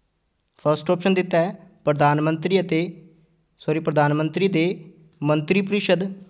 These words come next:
ਸੈਕਿੰਡ ਆਪਸ਼ਨ ਹੈਗਾ ਲੋਕ ਸਭਾ, ਥਰਡ ਦਿੱਤਾ ਜੀ ਸਰਵਉੱਚ ਅਦਾਲਤ, ਤੇ ਫੋਰਥ ਹੈਗਾ ਹੈ ਰਾਸ਼ਟਰਪਤੀ। ਤਾਂ ਸਾਡੇ ਮੌਲਿਕ ਅਧਿਕਾਰਾਂ ਦਾ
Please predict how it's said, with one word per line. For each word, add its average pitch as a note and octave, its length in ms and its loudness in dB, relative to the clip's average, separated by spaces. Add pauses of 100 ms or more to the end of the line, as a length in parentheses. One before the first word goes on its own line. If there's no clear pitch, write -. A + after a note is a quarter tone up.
(500)
ਸੈਕਿੰਡ D3+ 360 -2
ਆਪਸ਼ਨ F3+ 260 2
ਹੈਗਾ E3+ 180 4
ਲੋਕ C#3+ 320 2
ਸਭਾ, D#3 460 2 (420)
ਥਰਡ E3 220 2
ਦਿੱਤਾ F3 260 2
ਜੀ F3 140 2
ਸਰਵਉੱਚ D#3+ 580 0
ਅਦਾਲਤ, D3 460 0 (540)
ਤੇ D#3 100 0
ਫੋਰਥ E3 460 0
ਹੈਗਾ D3+ 160 2
ਹੈ F3 340 -4 (120)
ਰਾਸ਼ਟਰਪਤੀ। C#3 640 -4 (1400)
ਤਾਂ C#3+ 80 -6
ਸਾਡੇ C#3+ 280 0
ਮੌਲਿਕ E3 360 0
ਅਧਿਕਾਰਾਂ D3+ 360 0
ਦਾ D3+ 280 -2